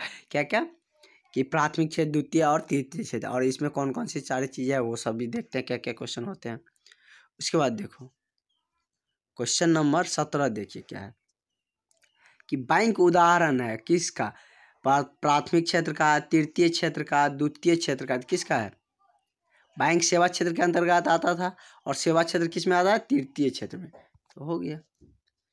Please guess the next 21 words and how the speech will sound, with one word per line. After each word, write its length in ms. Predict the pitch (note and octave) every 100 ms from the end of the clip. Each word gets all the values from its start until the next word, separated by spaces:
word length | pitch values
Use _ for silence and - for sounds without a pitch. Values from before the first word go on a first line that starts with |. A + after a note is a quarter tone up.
| _ _ - _ - - _ _ _ - _ _ -
उसके 480 | - - - C3+ B2+
बाद 440 | D#3 A#2+ B2 E3 - _ _ _ _ _ - - -
ये 120 | D#3 D#3+
सारे 280 | G3 G3+
ऑब्जेक्टिव 400 | A3 F#3 F3+ F3
देखने 300 | D#3 D#3 D#3
वाले 200 | C3 B2
हैं, 80 | C#3+
पहले 200 | C#3+ B2+
ये 160 | C3 C3+
देख 260 | C3 C3+ C3+
लेते 220 | C3 B2
हैं 40 |
इससे 240 | B2 - A#2+
रिलेटेड। 520 | G2+ A2 A2 A#2+ - _ - - - - - - _ _ _ _ E4 _ _ _ _ _ _ _ _ _ _ _ _ _ _ _ - -
क्वेश्चन 240 | D3 F#3+
नंबर 220 | F#3+ F3+ F3
फ़ाइव, 560 | - - D3 D#3 C3+
सिक्स 360 | - E3+ E3 -
देखते 320 | B2 A2+ A2+
हैं, 140 | G2+